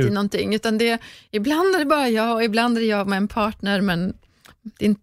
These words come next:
Speaker 2: ibland så lägger man ju liksom bara repet runt en sten och så.
Speaker 1: Mm.
Speaker 2: Men det är ju så här,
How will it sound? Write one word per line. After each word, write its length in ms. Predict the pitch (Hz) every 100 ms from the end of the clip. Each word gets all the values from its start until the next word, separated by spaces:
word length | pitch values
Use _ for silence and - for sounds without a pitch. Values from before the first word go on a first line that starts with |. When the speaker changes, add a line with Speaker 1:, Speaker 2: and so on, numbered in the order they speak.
| _ -
Speaker 2:
ibland 340 | 202 190 269
så 80 | -
lägger 300 | 214 190 262
man 100 | 349
ju 60 | 320
liksom 200 | - 196
bara 120 | 185
repet 320 | 190 196 190
runt 180 | 185 180
en 100 | 180
sten 420 | - 220 302 170
och 160 | 170 220
så. 80 | 196
Speaker 1:
Mm. 100 | - - 95 87 -
Speaker 2:
Men 180 | - 226
det 60 | 226
är 20 |
ju 80 | 262
så 100 | 240
här, 180 | 180